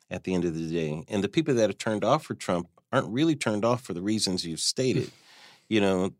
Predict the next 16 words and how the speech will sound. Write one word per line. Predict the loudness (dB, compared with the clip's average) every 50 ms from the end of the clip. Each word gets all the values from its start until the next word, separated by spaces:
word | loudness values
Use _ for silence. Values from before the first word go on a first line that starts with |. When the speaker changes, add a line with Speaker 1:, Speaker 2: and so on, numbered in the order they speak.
| -4
Speaker 1:
your | -2 0
never | 4 4 2 2 0
Trumpers | -2 2 2 2 2 2 0 0 2 2 0 0 0
and | -2 0 0
some | 0 0 0 0
of | 0
these | -2 -4 -2
other | -2 0 0 -2
people | -2 -2 -6 -4 -4 -8 -6 0
are | 0
actually | 0 0 0 -2 -4 -4
turned | -4 -2 -2 -2 0 0
off | 2 2 0 0 -2 _
by | -4 -4 -4
his | -4 -4 -6 -6
behavior, | -6 -6 -4 -4 -4 -4 -6 -8 -12 -14 -16